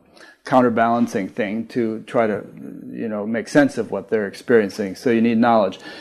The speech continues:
And there have been instances of, you know, saints in India who were called babbling saints 'cause they never really got any practical knowledge or teaching. They just had some kind of awakening, and they don't make a lot of sense, and crazy fools and that kind of thing.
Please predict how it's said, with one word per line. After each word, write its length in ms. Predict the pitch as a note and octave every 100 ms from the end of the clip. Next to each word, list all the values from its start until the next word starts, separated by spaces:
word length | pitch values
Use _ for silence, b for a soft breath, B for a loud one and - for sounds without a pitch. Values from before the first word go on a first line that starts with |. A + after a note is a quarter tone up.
| B
And 100 | B2+
there 120 | C3
have 80 | B2
been 100 | C3+
instances 500 | C#3 C3+ B2 B2+ A2
of, 300 | A2+ G#2 - -
you 100 | B2+
know, 200 | G#2+ G#2
saints 440 | - C3+ B2 A#2
in 120 | A#2+
India 260 | B2 B2 A#2
who 80 | A#2+
were 100 | G#2+
called 360 | C3+ A2+ G#2
babbling 500 | A#2 B2+ B2+ A2 G2
saints 420 | G2+ A#2 G2 - -
'cause 260 | A#2 G#2
they 140 | A#2+ G#2+
never 260 | A#2+ A#2
really 240 | A2+ A#2 G#2
got 280 | B2 A#2+
any 160 | A#2 G#2+
practical 540 | G2 B2 G#2+ - A2+
knowledge 460 | G#2+ A2 A2 G#2+ G#2+
or 60 | G#2
teaching. 420 | - C3+ B2 A2+
They 80 | G#2+
just 160 | G#2
had 200 | B2 A2
some 160 | - A2
kind 160 | A#2
of 80 | G#2+
awakening, 560 | G#2 A2 A2+ A#2+ A2+ A2
and 140 | G#2
they 60 | G#2+
don't 180 | A2 A2+
make 160 | G#2
a 60 | G#2+
lot 160 | G#2
of 60 | G#2
sense, 400 | - B2+ A#2 -
and 160 | A2+ G2+ B B
crazy 340 | - C#3 A#2+ A2+
fools 440 | G#2+ B2 A#2 A2
and 80 | G#2+
that 160 | A#2 -
kind 180 | B2
of 100 | A2
thing. 240 | A#2 A#2